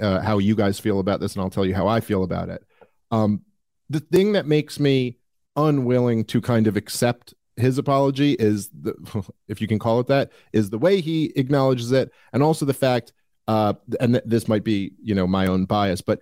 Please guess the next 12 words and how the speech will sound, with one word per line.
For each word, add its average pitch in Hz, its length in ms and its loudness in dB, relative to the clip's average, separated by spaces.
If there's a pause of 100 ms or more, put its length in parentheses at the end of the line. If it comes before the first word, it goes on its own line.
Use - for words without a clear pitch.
(120)
he's 135 160 0
just 139 220 -2
so 147 260 0
god-awful 120 560 0
on 104 220 2
Ukraine 107 760 -2
right 107 260 2
now 107 400 0 (280)
that 107 280 0
I 107 160 2
just, 104 320 -2
like, 104 240 0